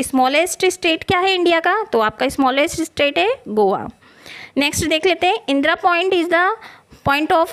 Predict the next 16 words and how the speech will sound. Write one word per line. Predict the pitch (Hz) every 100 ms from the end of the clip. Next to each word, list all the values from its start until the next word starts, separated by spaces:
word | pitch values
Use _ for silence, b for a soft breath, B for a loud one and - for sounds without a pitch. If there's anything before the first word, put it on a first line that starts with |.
| - - -
India, | 294 302 311
मतलब | 330 294 294
southern | 359 277 247 294
point | 320 302 320
है। | 370
Indra | 370 285 277 294
जो | 349
point | 349 285 285 349
है | 339 403
वो | 381
भारत | 330 269 262 -
का | 320
कैसा | 311 285 359
है, | 330 415
India | 294 277 285
का | 302